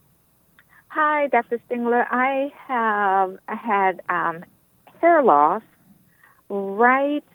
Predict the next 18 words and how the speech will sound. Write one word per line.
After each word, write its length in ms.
in 680
around 360
my 140
temple 340
area, 420
and 120
it's 180
bilateral, 840
and 160
I 140
can 180
tell 200
that 200
it's 300
continuing. 1080
Um, 320
I'm 140
continuing, 680